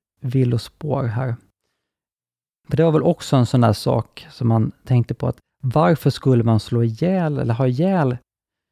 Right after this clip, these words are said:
eh, henne om det nu var ett rånmord? Det hade väl kanske bara, eh, räckt med att, ja, gett henne ett eller två hugg och sen springa därifrån. Det brukar ju de flesta tjuvar och sådär som blir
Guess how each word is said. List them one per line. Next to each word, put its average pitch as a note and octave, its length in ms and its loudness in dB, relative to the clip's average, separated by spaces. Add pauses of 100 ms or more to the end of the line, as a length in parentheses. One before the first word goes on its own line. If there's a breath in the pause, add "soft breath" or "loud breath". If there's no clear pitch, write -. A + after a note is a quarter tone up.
(180)
eh, B2+ 640 -4
henne A2 440 2
om A#2+ 200 0
det A2+ 80 2
nu A2+ 220 0 (120)
var C3 180 -2
ett A#2+ 100 -4
rånmord? C#3 380 0
Det C3 60 0
hade C#3 120 0
väl C#3 280 -6
kanske C3 200 0
bara, B2+ 220 0
eh, C3+ 260 -6 (300)
räckt D#3+ 320 -2
med A#2 100 2
att, - 320 -6 (520)
ja, D#3 220 -2 (260)
gett D3 300 -2
henne C3+ 120 2
ett D3+ 260 -4
eller D3 100 0
två C#3 160 0
hugg D3+ 360 0 (140)
och C#3 140 -6
sen B2+ 580 0
springa A#2+ 320 0
därifrån. C3 420 -2 (240)
Det C#3+ 160 0
brukar C3+ 260 -2
ju B2+ 100 2
de A#2 120 0
flesta C3 380 -2 (800)
tjuvar A#2+ 300 0
och A2 80 0
sådär B2 200 -2
som - 120 -6
blir A#2+ 240 -2